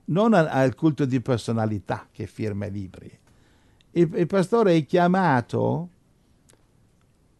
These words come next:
ad insegnare tutti quelli che evangelizza a che diventino come lui e meglio di lui.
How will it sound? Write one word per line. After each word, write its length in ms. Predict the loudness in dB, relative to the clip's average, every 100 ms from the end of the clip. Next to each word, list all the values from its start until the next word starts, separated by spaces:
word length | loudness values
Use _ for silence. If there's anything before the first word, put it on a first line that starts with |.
| _ _ _
ad 200 | 0 4
insegnare 1300 | 2 4 2 4 4 4 4 4 2 2 0 -4
tutti 300 | -4 -4 -4
quelli 300 | 0 2 2
che 100 | 0
evangelizza 960 | -2 0 0 0 0 -2 -6 -8 -8 -12 _ _ _ _ _ _ _ _ _
a 100 | -4
che 140 | 4
diventino 540 | 6 6 6 4 4 2
come 240 | 2 0
lui 300 | 2 2 2
e 80 | 2
meglio 300 | 0 2 2
di 140 | 2
lui. 400 | 0 2 0 -2